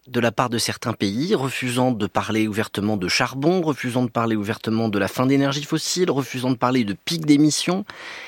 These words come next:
et s'abritant ou derrière des arguments de mauvaise foi. Ici, c'est pas la cop, et donc on n'est pas là pour prendre des engagements nouveaux, ou derrière des prétextes pour diluer, pour retarder, pour rajouter une virgule,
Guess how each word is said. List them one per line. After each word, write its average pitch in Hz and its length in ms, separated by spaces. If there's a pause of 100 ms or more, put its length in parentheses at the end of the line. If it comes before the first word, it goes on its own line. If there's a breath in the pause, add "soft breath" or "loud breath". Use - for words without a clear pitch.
(180 loud breath)
et 147 80
s'abritant 160 720 (420 loud breath)
ou 185 100
derrière 160 300
des 135 160
arguments 120 320
de 120 60
mauvaise 104 260
foi. 135 320 (240)
Ici, 147 240
c'est - 160
pas 123 120
la 117 100
cop, - 340 (240)
et 117 80
donc 120 220
on 107 60
n'est 104 100
pas 107 120
là 110 120
pour 101 140
prendre 101 180
des 107 160
engagements 104 340
nouveaux, 147 340 (480 loud breath)
ou 208 280 (500 loud breath)
derrière 131 320
des 123 100
prétextes - 680
pour 113 220
diluer, 120 580
pour 107 280
retarder, 113 520
pour - 220
rajouter 117 340
une 120 120
virgule, 113 440